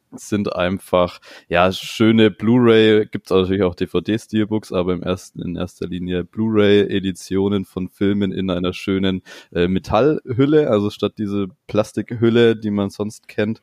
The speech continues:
äh, gibt's die natürlich auch in schönen, äh, verzierten, teilweise geprägten, gestanzten, mit Glanzoberfläche übersehenen Steelbooks nämlich. Ähm, gibt's auch in nochmal Sondereditionen in Form von Full Slips et cetera. Also ihr,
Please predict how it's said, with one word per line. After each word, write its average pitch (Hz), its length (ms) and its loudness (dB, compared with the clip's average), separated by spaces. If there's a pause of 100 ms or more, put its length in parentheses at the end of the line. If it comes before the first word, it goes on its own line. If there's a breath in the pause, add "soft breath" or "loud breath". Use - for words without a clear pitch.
(340 loud breath)
äh, 90 100 -10
gibt's - 320 -10
die 104 240 2
natürlich 98 540 -2
auch 95 180 -2
in 95 120 -6
schönen, 98 440 -2
äh, 95 240 -2
verzierten, 147 640 0
teilweise 117 560 2
geprägten, 107 800 -4
gestanzten, 98 920 -4
mit 101 180 -4
Glanzoberfläche 98 1200 -2
übersehenen 98 600 0
Steelbooks - 720 -4
nämlich. 101 500 0 (440 loud breath)
Ähm, 98 440 0
gibt's - 280 -8
auch 101 300 2
in 101 540 -2
nochmal 95 460 0
Sondereditionen 104 1120 -4
in 98 100 -4
Form 104 260 -4
von 104 240 -4
Full 127 320 0
Slips - 460 -6
et 104 140 -12
cetera. 104 320 0
Also 104 200 2
ihr, 113 240 2